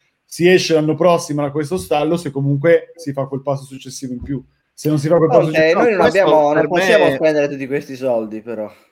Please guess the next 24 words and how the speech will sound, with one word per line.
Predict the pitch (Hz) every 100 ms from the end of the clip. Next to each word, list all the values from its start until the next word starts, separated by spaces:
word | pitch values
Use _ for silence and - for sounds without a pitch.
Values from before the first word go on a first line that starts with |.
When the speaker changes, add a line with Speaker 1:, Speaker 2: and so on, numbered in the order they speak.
| _ 220
Speaker 1:
Eh, |
perché | 208 247 170
non | 135
possiamo | 135 123
spenderli? | - 123 117 120 117 120 _ - 208
Speaker 2:
Eh, | 175 175
perché, | 175 - 185 - -
Speaker 1:
Perché? | 139 -
Speaker 2:
te | 180
lo | 156
dice | 175 180
Speaker 1:
Perché |
Speaker 2:
quello | 202 196
Speaker 1:
io, | 180
Speaker 2:
che |
è | 185
Speaker 1:
perché | 185 196
Speaker 2:
successo | 196 190
l'ultima | 180 185 175 160
settimana, | 165 165 165 160 135 120
te | 123
lo | 123
dice. | 117 107 165
Speaker 1:
Perché | 165